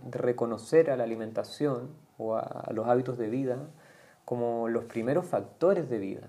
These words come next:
como los primeros factores de salud. Yo digo, y a esto yo lo he incorporado, eh, la dinámica de que más allá del higienismo,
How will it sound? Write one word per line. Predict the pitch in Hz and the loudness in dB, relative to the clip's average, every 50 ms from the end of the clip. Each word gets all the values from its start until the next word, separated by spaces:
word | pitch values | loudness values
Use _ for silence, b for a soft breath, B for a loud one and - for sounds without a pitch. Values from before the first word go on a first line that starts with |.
| - | -16
como | - - 117 113 | -14 -10 -10 -10
los | 110 113 | -10 -8
primeros | - 120 117 131 147 143 - | -6 -2 0 0 0 0 0
factores | - 101 101 - - - 151 165 160 156 135 | -2 -4 -4 -4 -2 2 4 4 4 2 0
de | 127 120 | -4 -6
salud. | - - 117 107 - 110 107 - - - - _ b b b b b b b b b b _ | -4 -6 -6 -6 -6 -10 -14 -14 -16 -20 -20 _ b b b b b b b b b b _
Yo | 131 127 131 | -2 0 2
digo, | 135 135 131 135 131 123 127 - - | 2 2 2 2 2 0 0 -2 2
y | 123 120 | 4 6
a | 117 127 | 8 8
esto | 160 156 - - - 160 156 147 - - - - - _ _ _ _ _ _ _ _ _ _ _ _ _ _ - - _ _ _ _ - 110 | 6 4 0 -2 0 0 0 0 -2 -6 -12 -20 -20 _ _ _ _ _ _ _ _ _ _ _ _ _ _ -20 -20 _ _ _ _ -6 -2
yo | 120 131 | 0 2
lo | 135 143 | 2 2
he | |
incorporado, | 143 143 143 143 139 - - 127 120 113 120 131 139 143 143 135 135 147 - 190 - - b b b b b b b b b b b _ - | 0 0 0 0 0 0 0 2 4 8 8 8 8 8 6 4 2 -2 -4 -6 -10 -14 b b b b b b b b b b b _ 2
eh, | 131 123 123 120 117 113 110 107 110 110 - - - - - - - - b b b b b b b b b _ _ _ _ _ _ _ _ | 6 8 8 8 6 4 0 -4 -8 -10 -14 -14 -16 -18 -20 -20 -20 -20 b b b b b b b b b _ _ _ _ _ _ _ _
la | 127 127 131 127 | 2 4 6 6
dinámica | 131 131 131 143 156 175 175 170 170 160 | 6 6 4 2 2 2 4 6 8 8
de | 156 151 147 | 8 8 6
que | 143 147 139 135 127 131 - | 4 2 2 2 0 -2 -4
más | 127 127 131 135 156 180 175 - - | -6 -4 2 4 4 4 4 4 4
allá | 170 160 160 165 165 | 6 8 10 10 10
del | 160 156 | 10 8
higienismo, | 143 143 - 131 135 160 175 170 151 135 127 135 165 202 | 4 0 -2 -2 -2 -4 -4 -6 -6 -6 -6 -6 -6 -8